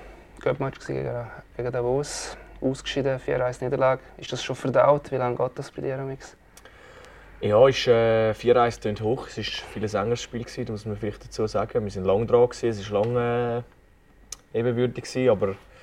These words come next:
Speaker 2: muss ja sagen, wir haben gut gestartet, sehr gut gestartet und, äh, Davos ist immer besser ins Spiel gekommen, hat das Zepter nachher übernommen und, äh, sicher nicht falsch zu sagen, dass der Punkt, also der Sieg nicht geklaut haben. Sie sind sicher klar die bessere Mannschaft gewesen, haben mehr kreiert und, äh,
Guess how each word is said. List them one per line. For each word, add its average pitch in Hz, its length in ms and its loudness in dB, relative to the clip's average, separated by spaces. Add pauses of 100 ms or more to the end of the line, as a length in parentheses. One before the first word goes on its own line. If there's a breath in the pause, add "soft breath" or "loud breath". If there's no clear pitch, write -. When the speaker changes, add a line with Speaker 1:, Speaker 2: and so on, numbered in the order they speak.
(440 loud breath)
Speaker 2:
muss 117 140 2
ja 107 60 2
sagen, 104 340 4
wir 104 80 0
haben 98 100 -2
gut 110 180 2
gestartet, - 580 0
sehr - 280 -2
gut 120 200 2
gestartet 113 580 -2
und, 101 180 -6
äh, 95 200 2
Davos 101 320 2
ist 104 80 -8
immer 107 180 0
besser 110 340 2
ins 107 80 -6
Spiel 107 240 -8
gekommen, 110 280 2
hat 104 100 2
das - 100 -14
Zepter 101 360 0
nachher 107 280 2
übernommen 117 640 4
und, 95 140 -6
äh, 87 180 -2 (1000 soft breath)
sicher 107 260 -2
nicht 104 140 0
falsch 101 240 6
zu - 60 -12
sagen, 95 180 0
dass 95 180 -2
der 98 100 0
Punkt, 98 380 -6
also 92 320 -2 (180)
der 92 100 0
Sieg 101 200 -8
nicht 95 160 -4
geklaut 92 380 -2
haben. 92 100 -6
Sie 92 120 -8
sind 92 180 -10
sicher 98 220 -8
klar 101 240 2
die 104 100 -4
bessere 101 280 -4
Mannschaft 120 360 -2
gewesen, 120 240 0
haben 101 100 2
mehr 101 160 2
kreiert 110 520 -2
und, 101 260 -4
äh, 95 320 0